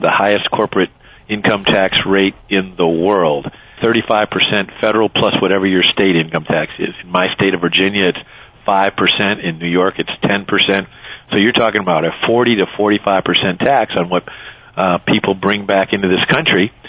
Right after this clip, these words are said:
Uh, they don't have any incentive to do it. So this bill will cut it. I'm quite optimistic that, uh, we're gonna be looking at, uh, a corporate rate that, uh, is, is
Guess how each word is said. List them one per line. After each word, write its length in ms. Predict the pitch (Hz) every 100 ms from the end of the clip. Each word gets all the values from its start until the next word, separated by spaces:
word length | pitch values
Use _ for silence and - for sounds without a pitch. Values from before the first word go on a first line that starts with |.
| - - -
Uh, 60 |
they 120 | 90 110
don't 120 | 120
have 120 | 127
any 120 | 131
incentive 380 | 127 113 131 131
to 60 | 117
do 240 | 104 160
it. 100 | 90 - - -
So 340 | 95 90 87
this 260 | - 110 135
bill 260 | - 120 107
will 100 | 92
cut 240 | - 123
it. 120 | 139 - - - - - -
I'm 360 | 92 113 117 - _ -
quite 240 | 107 110
optimistic 640 | 107 110 95 113 - 90 - - - - -
that, 320 | 82 95 - -
uh, 220 | 92 90
we're 180 | 92 101
gonna 140 | 101
be 120 | 98
looking 340 | 92 101 95 92
at, 260 | 92 95 - - - -
uh, 220 | 87 90
a 140 | -
corporate 440 | 175 - 123 117 113
rate 300 | 101 131 -
that, 220 | 98 90 - 98
uh, 400 | 90 90 87 95
is, 220 | 92 90 - - _ _
is 160 | - 90